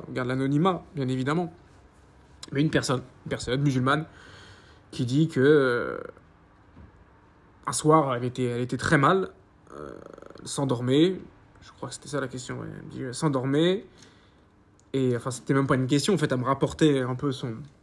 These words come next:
son histoire, son témoignage, et, euh, la question, c'est de savoir, euh,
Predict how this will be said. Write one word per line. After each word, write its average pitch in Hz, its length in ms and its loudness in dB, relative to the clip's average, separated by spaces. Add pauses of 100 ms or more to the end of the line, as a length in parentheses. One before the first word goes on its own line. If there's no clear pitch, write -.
(400)
son - 200 -8
histoire, 160 360 0
son 131 120 -6
témoignage, 135 520 0
et, 131 160 -6
euh, - 140 -14 (720)
la - 60 -6
question, 160 300 -2
c'est 160 120 -2
de 127 40 -10
savoir, 139 360 -2
euh, 127 140 -6